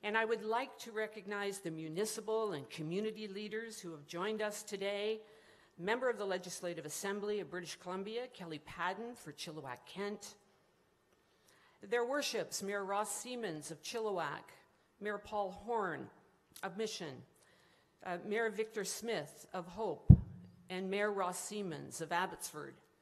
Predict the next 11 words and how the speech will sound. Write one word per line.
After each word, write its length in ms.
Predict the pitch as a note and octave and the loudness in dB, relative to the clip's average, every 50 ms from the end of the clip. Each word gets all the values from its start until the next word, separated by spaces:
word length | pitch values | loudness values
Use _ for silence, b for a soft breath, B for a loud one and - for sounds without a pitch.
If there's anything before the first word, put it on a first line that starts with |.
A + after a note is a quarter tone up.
| _ B B B B B B B B B B B B | _ B B B B B B B B B B B B
Councillors 640 | C#4 C#4 D4+ D4 - - - G#3 F#3 D#3+ D#3 - | 2 2 2 0 -2 -6 -6 -4 -4 -4 -4 -6
from 200 | - - F3 F3 | -8 -8 -6 -6
the 80 | E3 D#3 | -6 -6
City 320 | - - F#3+ E3+ E3+ E3+ | -6 -6 -6 -6 -4 -4
of 60 | D#3 D#3+ | -4 -4
Abbotsford, 640 | D#3 D3+ D3+ D#3 - - - - D#3+ D3 C3 B2 C3 | -4 -4 -4 -6 -6 -8 -8 -8 -8 -10 -10 -8 -8
including 500 | C#3+ D3+ - - G3+ G3 F3+ F3+ F3+ F3 | -10 -10 -10 -8 -8 -6 -4 -4 -4 -6
Kelly 260 | F3+ G3 F#3+ F#3+ F#3+ | -6 -6 -4 -4 -2
Shahal, 680 | F#3 - - G3 F#3+ G#3 G#3+ G3 E3+ C#3+ B2 A#2+ A#2+ - - B B B B | -2 -2 -4 -2 -2 0 2 2 2 2 0 -4 -6 -12 -18 B B B B
Patricia 360 | B - - G3 F#3+ - F3 | B -10 -8 -6 -6 -4 -6
Driesen, 560 | E3 - F3+ F#3 G#3+ G#3 G3+ E3+ C#3+ C#3+ - | -8 -6 -6 -8 -6 -6 -8 -8 -10 -10 -12